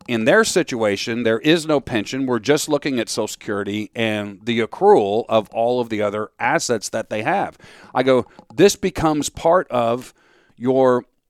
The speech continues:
strategy where when you come to retirement," you know, you've heard me talk many times, you know, the, the idea of having a mortgage in retirement is not a bad one, especially with ra-, where rates are,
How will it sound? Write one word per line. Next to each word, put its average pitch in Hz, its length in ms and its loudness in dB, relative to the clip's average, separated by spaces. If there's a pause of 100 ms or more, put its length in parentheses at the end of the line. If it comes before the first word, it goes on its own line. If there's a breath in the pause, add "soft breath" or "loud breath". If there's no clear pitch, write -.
(260)
strategy 143 800 -2
where 107 340 0
when 127 260 0
you 127 120 -2
come 202 360 0
to 196 80 -2
retirement," 180 640 -6 (600)
you 147 80 -4
know, 131 180 2 (240 soft breath)
you've 143 180 -4
heard 220 200 4
me 208 80 0
talk 170 300 0
many 151 200 2
times, 120 400 -2
you 117 60 -6
know, 104 180 -2
the, 113 240 -10
the 120 140 0
idea 175 340 4
of 139 80 -2
having 143 300 0
a 117 80 -2
mortgage 131 380 -2
in 131 80 -4
retirement 120 520 -2
is 92 140 -8
not 123 240 0
a 95 60 -2
bad 120 360 0
one, 95 160 -6
especially 139 460 -6
with 101 160 -6
ra-, 101 200 -2
where 107 300 -2
rates 98 360 -4
are, 107 480 2